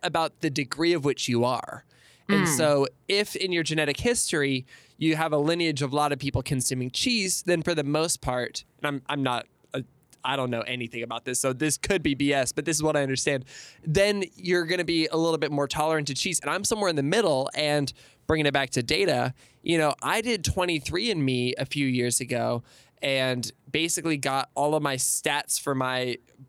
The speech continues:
Speaker 1: biology and my, uh, genetics. And it basically tells me that I'm middle of the road on, on dairy. So, like, I can have it, but it's, like, not the number one best thing. Um,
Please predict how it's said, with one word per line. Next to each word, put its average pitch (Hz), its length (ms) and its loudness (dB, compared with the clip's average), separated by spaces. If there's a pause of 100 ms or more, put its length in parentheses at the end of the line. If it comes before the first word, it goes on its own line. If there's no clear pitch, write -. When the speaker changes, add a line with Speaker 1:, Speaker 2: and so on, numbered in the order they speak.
(140)
Speaker 1:
biology 139 920 2
and 123 220 -2
my, 120 380 -2 (400)
uh, 120 400 0
genetics. 135 880 0 (140)
And 135 440 0 (100)
it 160 100 2
basically 156 340 0
tells 143 240 0
me 143 260 0
that 135 180 -2
I'm 131 200 0
middle 147 260 4
of 143 80 2
the 135 80 2
road 139 280 4
on, 123 320 0 (320)
on 131 240 -2
dairy. 131 480 -2
So, 156 160 0
like, 147 160 0
I 151 80 0
can 143 120 -2
have 190 320 0
it, 226 160 0
but 175 120 2
it's, 156 140 2
like, 135 180 0
not 147 260 0 (240)
the 147 160 2
number 143 320 0
one 143 240 0
best 135 300 -2
thing. 160 320 -2 (340)
Um, 139 140 0